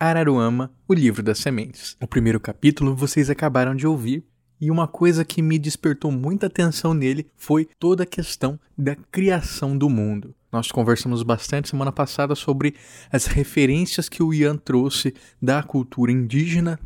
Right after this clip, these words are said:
tanto brasileira quanto ameríndia, mas como ele usou isso pra criar o seu próprio mundo, sendo, ao mesmo tempo, respeitoso e autoral.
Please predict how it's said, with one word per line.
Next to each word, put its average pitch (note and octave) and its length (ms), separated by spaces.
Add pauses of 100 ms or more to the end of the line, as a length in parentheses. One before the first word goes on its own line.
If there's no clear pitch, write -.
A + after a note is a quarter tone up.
tanto D#3 360
brasileira A2+ 580
quanto A#2 360
ameríndia, D3 600
mas E3+ 220
como E3 180
ele E3+ 120
usou E3+ 220
isso D3 320 (120)
pra D#3 160
criar A#2+ 500 (260)
o C#3 60
seu C#3 220
próprio C3+ 420
mundo, G#2+ 400
sendo, G#2 420 (120)
ao B2 120
mesmo A#2+ 380
tempo, A2 540
respeitoso C#3 880 (540)
e E3+ 120
autoral. G#2+ 560